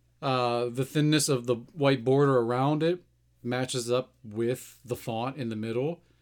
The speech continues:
It fills out well. It's symmetrical. I like that about it. I could do without the white stripe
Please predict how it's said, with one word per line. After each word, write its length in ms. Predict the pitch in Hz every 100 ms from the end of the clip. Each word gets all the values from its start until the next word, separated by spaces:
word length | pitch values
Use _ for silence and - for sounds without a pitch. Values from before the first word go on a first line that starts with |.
| _ _ _ _ _ _ _ _
It 100 | 127
fills 340 | - 147 143 135
out 220 | 143 127
well. 340 | 117 127 135
It's 140 | 123 -
symmetrical. 640 | 117 113 123 135 139 127
I 100 | 117
like 460 | 120 143 156 - _ _
that 460 | 147 107 117 123 143 156
about 380 | 139 143 151
it. 180 | 165 175 _ _ _ _ _ _ _ _ _ _ _ _ -
I 120 | 147
could 380 | 147 175 117 104
do 380 | 123 139 160 147
without 760 | 139 131 127 131 113 123 123 - _ -
the 120 | 127
white 300 | 107 113 120
stripe 540 | - - 117 113 113